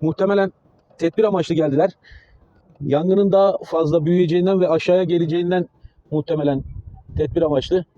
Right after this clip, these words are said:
Hemen şu bölgede iki tane itfaiye aracımız var arkadaşlar. Gördüğünüz gibi duman yoğunluğu şöyle göstereyim. Duman yoğunluğu da aşağıya doğru gelmeye başladı. Evet arkadaşlar, adım adım, eee, Laka köyüne doğru ateş gelmeye başladı. Jandarma buraya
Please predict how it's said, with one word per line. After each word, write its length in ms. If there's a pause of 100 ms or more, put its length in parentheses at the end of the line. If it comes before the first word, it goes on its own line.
(320)
Hemen 200
şu 160
bölgede 340
iki 160
tane 180
itfaiye 340
aracımız 340
var 100
arkadaşlar. 460 (720)
Gördüğünüz 420
gibi 180
duman 180
yoğunluğu 480 (760)
şöyle 260
göstereyim. 420 (200)
Duman 180
yoğunluğu 340
da 60
aşağıya 320
doğru 160
gelmeye 320
başladı. 400 (600)
Evet 220
arkadaşlar, 480 (180)
adım 220
adım, 240 (140)
eee, 680
Laka 160
köyüne 320
doğru 280 (380)
ateş 260
gelmeye 300
başladı. 320
Jandarma 440
buraya 260